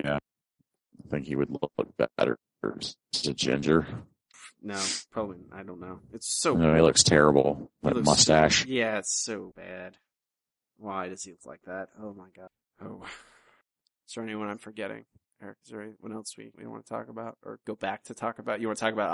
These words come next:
Speaker 2: Ozymandias some more? We never really fully finished on
Speaker 1: You
Speaker 2: him.
Speaker 1: did, you did say you wanted to touch back on that.
Speaker 2: Yeah, I think come back all the way back around to him because I think he's, do you think Alan Moore is trying to show him as a villain?
Speaker 1: I think he's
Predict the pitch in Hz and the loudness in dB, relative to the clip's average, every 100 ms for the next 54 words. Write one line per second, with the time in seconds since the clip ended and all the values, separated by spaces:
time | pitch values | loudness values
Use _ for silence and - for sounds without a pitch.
0 | 110 117 110 110 117 117 - 113 110 110 | 0 -2 -8 -10 -10 -14 -12 -12 -10 -12
1 | 107 104 101 107 104 _ _ 113 104 104 | -12 -14 -14 -14 -14 _ _ -6 -6 -8
2 | 107 104 - 104 95 101 117 92 - 104 | -8 -8 -6 -2 4 8 8 6 4 8
3 | 113 107 82 90 87 82 82 78 76 82 | 8 8 6 6 6 4 0 -2 0 2
4 | 71 - 71 73 - 73 76 76 82 - | 2 2 4 2 0 -4 -2 0 0 -2
5 | _ 139 123 113 110 110 - 101 101 90 | _ -8 -2 0 -2 -6 -14 -10 -8 -8
6 | - 101 107 101 101 98 - 101 101 107 | -8 -4 -2 -2 -2 -4 -4 -8 -8 -8
7 | 107 110 _ _ _ - 117 113 113 110 | -10 -12 _ _ _ -2 0 0 -2 -6
8 | - _ _ 110 107 - - - _ _ | -8 _ _ -12 -8 -6 -6 -8 _ _
9 | _ _ _ 151 151 190 156 147 147 143 | _ _ _ -10 -4 2 8 8 8 8
10 | 139 135 117 - - 120 113 104 - 120 | 8 6 4 0 2 2 2 -2 0 0
11 | 120 151 147 151 147 139 143 147 151 _ | 0 -2 -2 -2 -4 -4 -6 -6 -14 _
12 | _ _ _ _ _ _ _ _ _ - | _ _ _ _ _ _ _ _ _ -4
13 | - 139 127 - 104 101 92 82 - | 0 4 2 4 6 6 6 4 2